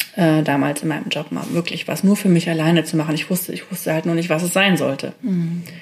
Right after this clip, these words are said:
Speaker 1: Ja, das ist jetzt so, ne? Und, ähm,
Speaker 2: Und dann ist wann Pinguinwetter
Speaker 1: Genau, dann ist
Speaker 2: erschienen?
Speaker 1: dann zweitausendzwölf erschienen, also drei Jahre später. Die drei Jahre waren ziemlich hart.
Speaker 2: Was war das, deine Lehrjahre?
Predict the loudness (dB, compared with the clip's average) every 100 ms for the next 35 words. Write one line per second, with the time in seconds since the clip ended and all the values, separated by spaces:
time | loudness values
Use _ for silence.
0 | -18 -18 -16 -18 -18 -18 -20 -20 -18 -14
1 | -14 -6 0 0 0 -6 -4 -4 -6 -12
2 | -10 -6 -4 -2 2 4 4 2 2 4
3 | 4 4 2 -2 -16 -20 -20 _ _ _
4 | _ _ 2 4 2 2 4 4 4 2
5 | 2 2 0 0 -6 -8 -8 -8 -10 -8
6 | 0 2 4 4 4 2 2 0 0 0
7 | 0 -2 0 0 0 -2 2 2 2 0
8 | 0 2 2 0 -2 0 0 0 2 4
9 | 4 2 -2 2 0 0 -4 -4 -2 -2
10 | -4 -16 _ _ _ -6 0 2 2 2
11 | 2 4 2 2 0 -2 -4 -6